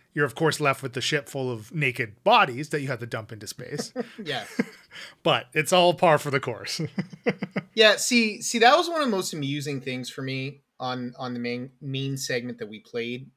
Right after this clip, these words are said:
Speaker 2: listener, was, like, I get onto Leland's ship, and it's like, the funny part is how unironic it is. He's just like,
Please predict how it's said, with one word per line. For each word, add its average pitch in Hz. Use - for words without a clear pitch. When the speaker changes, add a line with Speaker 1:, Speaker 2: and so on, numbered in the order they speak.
Speaker 2:
listener, 156
was, 175
like, 190
I 190
get 226
onto 294
Leland's 175
ship, 135
and 196
it's 202
like, 233
the 240
funny 285
part 277
is 208
how 185
unironic 165
it 101
is. -
He's 175
just 208
like, 214